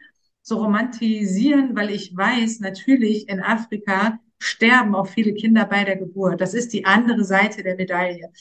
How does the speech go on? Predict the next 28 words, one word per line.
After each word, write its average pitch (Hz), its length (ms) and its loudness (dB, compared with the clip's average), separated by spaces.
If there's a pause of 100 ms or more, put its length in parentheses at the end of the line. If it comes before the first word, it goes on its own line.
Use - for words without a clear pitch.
(200)
Und 202 120 8
ich 220 180 6
bin 240 440 2 (500)
sehr 202 180 4
dankbar 233 380 2
dafür, 196 380 0
dass 196 240 -6
wir 202 320 0 (260)
in 208 140 4
einem 196 540 0
Land 208 360 0
leben, 208 400 0
in 190 180 -4
dem 202 200 -2
wir 196 60 -8
diese 190 200 -6
medizinische 190 640 -2
Unterstützung 185 680 -6
haben. 160 360 -2 (560)
Ähm, 202 720 6
und 214 200 6
ich - 140 -2
glaube, 240 340 2
das 196 220 -2
ist 226 180 -4
so, 214 120 -4
das 190 380 -4
ist, 233 320 -6